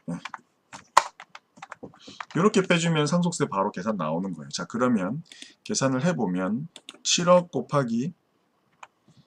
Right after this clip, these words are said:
삼십 프로. 그쵸? 빼기 육천. 요렇게 해보면, 어, 세금이 자녀가 한 명일 때는 일억 오천이 나와요. 그, 제가 기록해 놓을게요.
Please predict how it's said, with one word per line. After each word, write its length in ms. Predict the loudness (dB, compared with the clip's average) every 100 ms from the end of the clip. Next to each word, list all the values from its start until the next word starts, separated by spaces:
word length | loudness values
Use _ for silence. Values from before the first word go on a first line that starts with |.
| _ _ -18 -10
삼십 500 | -4 0 0 0 -6
프로. 240 | -14 -14 _ _ _ _ _ _ _ _ -12 -10
그쵸? 220 | -10 -12 -20 _ -20 -20 _ _ -4
빼기 460 | -2 0 -2 -2 -6 -16 -18 _ -20 -18 -16 -16 -16 -8
육천. 380 | -6 0 0 0 -6 -18 _ -20 _
요렇게 360 | -4 -2 -2 -2
해보면, 580 | 0 0 0 0 -2 -6 _ -20 _ _ _
어, 140 | -6 -4
세금이 640 | -4 0 4 4 2 -2
자녀가 380 | -2 2 2 2
한 200 | 4 4
명일 340 | 6 6 4
때는 380 | 2 2 2 0 -4 _
일억 340 | -2 2 4 2
오천이 340 | -2 0 0
나와요. 280 | -2 -6 -14 -20 _ _ _ -20 _ _ _ _ _ _ -20 -20 _ -20 -20 -14
그, 260 | -8 -8 -8
제가 200 | -8 -6
기록해 360 | -2 -2 -2 -2
놓을게요. 480 | -2 -2 -4 -4